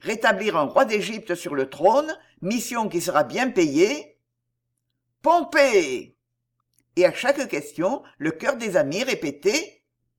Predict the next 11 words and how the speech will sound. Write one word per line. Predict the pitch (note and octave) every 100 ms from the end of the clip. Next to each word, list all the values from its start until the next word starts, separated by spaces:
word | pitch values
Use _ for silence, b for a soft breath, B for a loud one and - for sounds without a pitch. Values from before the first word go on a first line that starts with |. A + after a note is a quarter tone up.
| _
Pompée !» | D4 D#4+ - C4+ G3 D#3 A#2+ - _ _ _ _ _ _ _ _ _ _ _ -
Deux | C3 E3
mots | G#3 C#4+
de | C#4+
cette | A3+ F3+ -
accusation. | - C#4+ G3 C#3+ - B2+ C3 - _ _ _ _ _ _ -
Qui | C#4
veut | C4+ B3+
aller | E3+ F#3 F3
à | A#2 C3
Alexandrie | D#3 E3+ - D3+ C#3 C3+ G#3+ G4